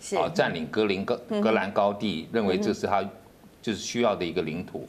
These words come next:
Speaker 1: 嗯哼。
Speaker 2: 然后让以色列，你看跟巴林、
Speaker 1: 是。
Speaker 2: 跟沙-
Speaker 1: 嗯。
Speaker 2: 跟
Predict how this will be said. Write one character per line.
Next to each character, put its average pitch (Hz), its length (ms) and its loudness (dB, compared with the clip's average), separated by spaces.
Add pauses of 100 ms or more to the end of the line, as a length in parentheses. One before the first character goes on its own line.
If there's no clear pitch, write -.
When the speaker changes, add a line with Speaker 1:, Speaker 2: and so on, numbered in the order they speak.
Speaker 1:
嗯 208 160 2
哼。 214 100 2
Speaker 2:
然 214 100 2
后 143 120 2
让 147 200 2
以 90 160 -4
色 - 160 0
列， 110 140 4
你 82 100 -6
看 90 220 -2
跟 104 240 -2
巴 110 220 2
林、 76 360 -4
Speaker 1:
是。 - 320 -2
Speaker 2:
跟 156 200 2
沙- 123 280 2
Speaker 1:
嗯。 90 120 -6
Speaker 2:
跟 131 120 -2